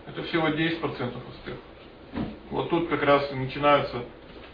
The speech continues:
а, проявляться те проблемы, которые у нас возникают. Я думаю, что я всего плохого буду избегать в своей жизни,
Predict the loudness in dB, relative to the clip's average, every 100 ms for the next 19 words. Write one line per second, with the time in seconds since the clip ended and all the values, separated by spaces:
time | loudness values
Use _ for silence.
0 | -20 -20 -4 0 4 6 8 8 8 6
1 | 2 2 2 4 6 6 2 0 0 0
2 | -2 -4 -6 -6 -6 -8 -10 -14 -18 -20
3 | -20 -20 -20 -20 -20 -6 4 4 6 2
4 | 2 6 8 10 8 2 -4 4 6 8
5 | 6 6 6 6 6 6 6 6 8 8
6 | 6 -2 -2 -4 -4